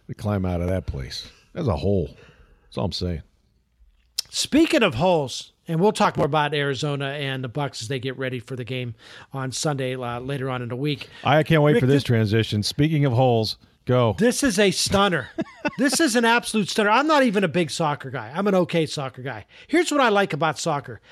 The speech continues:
Speaker 2: I like, I'll get up every now and then on Saturday mornings when there's nothing else on. It's seven thirty in the mor-, eight o'clock in the morning, and I'll put on English Premier League. I'll turn on N B C S N, and then I look, 'cause I, N B C does a great job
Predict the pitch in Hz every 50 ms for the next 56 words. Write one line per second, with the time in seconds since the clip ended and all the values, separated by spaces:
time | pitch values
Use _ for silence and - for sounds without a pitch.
0 | - - - - - 185 220 240 233 214 214 - 185 196 214 180 233 254 240 247
1 | 226 220 226 220 208 202 247 254 240 247 240 240 214 214 208 202 190 190 170 165
2 | - - 180 180 185 190 180 175 170 165 170 170 160 - - 143 156 151 156 151
3 | 151 - - - - 151 165 160 - 175 160 160 156 151 - 156 143 139 139 123
4 | - - - - - 175 165 139 156 143 156 151 143 147 143 139 139 160 180 156
5 | 160 156 - - 156 147 143 - 143 139 139 135 135 131 131 123 - _ - -
6 | - - - 127 - - 151 147 151 147 147 147 - - 170 165 156 151 151 143
7 | 135 123 - _ _ 170 165 156 156 147 - - - 151 147 139 135 123 113 107
8 | - - - 131 143 - - 160 151 147 143 143 139 135 135 127 - - 151 135
9 | 135 120 - _ _ _ - 156 139 - - 156 135 123 127 120 113 _ _ _
10 | - - - _ - 151 147 151 151 147 151 - - _ - - - _ _ _
11 | _ - 160 170 170 233 - - 156 139 202 220 247 226 240 240 226 185 - 214
12 | 185 180 147 - 113 - 139 165 160 147 - 156 151 127 110 101 -